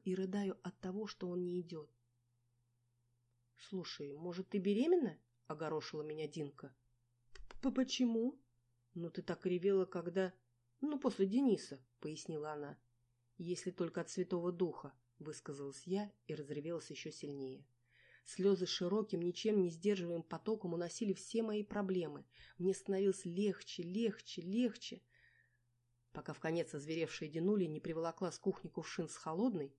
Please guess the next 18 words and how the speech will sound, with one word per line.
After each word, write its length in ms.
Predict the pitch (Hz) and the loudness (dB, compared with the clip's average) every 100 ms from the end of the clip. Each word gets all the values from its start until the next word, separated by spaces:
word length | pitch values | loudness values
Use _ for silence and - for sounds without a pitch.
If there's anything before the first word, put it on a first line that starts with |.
| _ | _
и 80 | - | -6
очень 280 | 165 - 190 | -6 -2 2
мокрой, 340 | 190 170 - | 2 2 -4
смею 320 | 139 - 151 143 | -10 -4 -4 -2
вас 160 | 139 | -6
заверить, 500 | 143 147 175 190 - | -6 -2 0 0 -2
водой. 440 | 156 151 143 135 - _ _ _ _ _ _ _ _ _ _ _ _ _ | -8 -6 -6 -10 -14 _ _ _ _ _ _ _ _ _ _ _ _ _
«Только 340 | - 254 208 220 | 6 6 6 4
во 160 | 233 | 4
благо!» 440 | 233 277 196 170 143 _ _ | 6 6 6 2 -6 _ _
воскликнула 640 | 156 147 - 160 160 147 151 | -8 -6 -6 -6 -4 -4 -2
она 280 | 180 226 208 _ - | -2 -2 -6 _ -2
и 100 | 262 | 0
перевернула 560 | 190 170 165 190 190 | 0 0 2 2 2
кувшин 380 | - 143 - 170 | 0 -8 -4 -4
мне 160 | 156 147 | -2 -4
на 180 | 143 | -6
голову. 400 | 135 143 143 143 | -8 -10 -14 -18